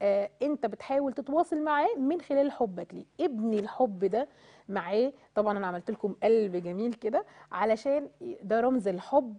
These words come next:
لازم تتواصل مع ابنائك او اي حد في العالم عايز يتواصل مع حد لازم يحببه فيه. الحب ده هيكون ازاي؟ من خلال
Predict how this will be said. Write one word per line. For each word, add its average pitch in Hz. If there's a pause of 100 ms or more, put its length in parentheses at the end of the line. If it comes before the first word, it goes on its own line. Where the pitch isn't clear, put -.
(120)
لازم 233
تتواصل 220
مع 214
ابنائك 202
او 202
اي 262
حد 226
في 220
العالم 220
عايز 226
يتواصل 220
مع 175
حد 277 (320)
لازم 254
يحببه 214
فيه. - (360)
الحب 285
ده 247
هيكون 262
ازاي؟ 226 (240)
من 320
خلال 262